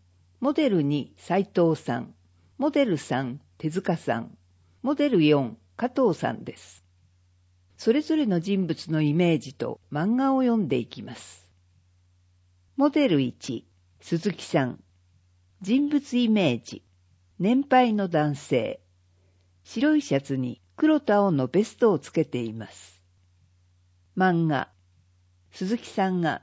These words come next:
ブイアールゴーグルをつけて楽しみながら運動しています。今はブイアールで楽しみながら運動ができて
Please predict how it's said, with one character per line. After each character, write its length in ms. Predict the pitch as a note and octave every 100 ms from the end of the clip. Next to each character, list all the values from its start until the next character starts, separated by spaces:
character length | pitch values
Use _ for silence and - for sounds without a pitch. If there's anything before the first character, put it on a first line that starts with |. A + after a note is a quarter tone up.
| -
ブ 140 | G3+
イ 180 | C4+ D4
ア 140 | D4
ー 40 | C#4+
ル 120 | B3+
ゴ 220 | C4 B3+
ー 20 |
グ 140 | F#3 D#3
ル 160 | D3
を 80 | C3
つ 120 | -
け 140 | - C3
て 260 | - G2+ _
楽 240 | - C#3 A3
し 140 | C#4
み 120 | D#4
な 120 | D4+
が 120 | D4+ A3+
ら 120 | C#3+
運 240 | C#3+ D#3
動 220 | D3 C#3+ C3+
し 140 | -
て 140 | -
い 100 | B2+
ま 140 | A2 G#2+
す。 300 | - - _ _ _ _ _ _ _ _ _ _ _ _ _
今 240 | F3+ E3+
は 120 | C#3+ B2+
ブ 180 | D#3+
イ 160 | G3+ B3
ア 60 | C#4
ー 100 | B3
ル 100 | F3+
で 120 | -
楽 240 | - D3
し 160 | F#3 C4+
み 120 | C#4
な 120 | C#4+
が 100 | C#4+
ら 120 | G#3
運 240 | E3+ F#3 F3
動 200 | F3 E3
が 120 | D#3
で 140 | C#3+
き 100 | C#3
て 240 | - A2+